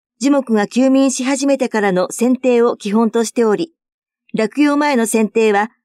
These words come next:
樹木の健全性を損なう恐れがあると考えている。欅については、落ち葉に対する苦情がある一方、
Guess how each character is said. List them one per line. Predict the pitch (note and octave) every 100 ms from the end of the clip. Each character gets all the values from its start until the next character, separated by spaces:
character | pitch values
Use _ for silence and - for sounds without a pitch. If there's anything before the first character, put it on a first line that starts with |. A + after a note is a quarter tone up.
| _ _
樹 | A#3+
木 | C#4 B3+ G#3
の | F3+ F3+
健 | A3 C4
全 | C4 B3+
性 | B3+ B3
を | A#3
損 | A3+ A#3+ C#4
な | C#4
う | A#3
恐 | F3+ C4
れ | C4
が | A#3
あ | A3
る | A#3+
と | G#3
考 | G#3+ G#3 G#3
え | G3
て | F#3
い | F3
る。 | E3+ - _ _ _ _ _ _ _ _ _ -
欅 | A3+ C4+ C#4
に | C4+ B3+
つ | C#4
い | B3+
て | G#3
は、 | F#3+ - _ _
落 | B3+ C4
ち |
葉 | C#4
に | C4 A3
対 | A#3 B3
す | B3+
る | A3
苦 | -
情 | F#3 B3
が | A#3+ B3
あ |
る | A#3
一 | G#3 F#3+ _
方、 | A3+ F#3+ -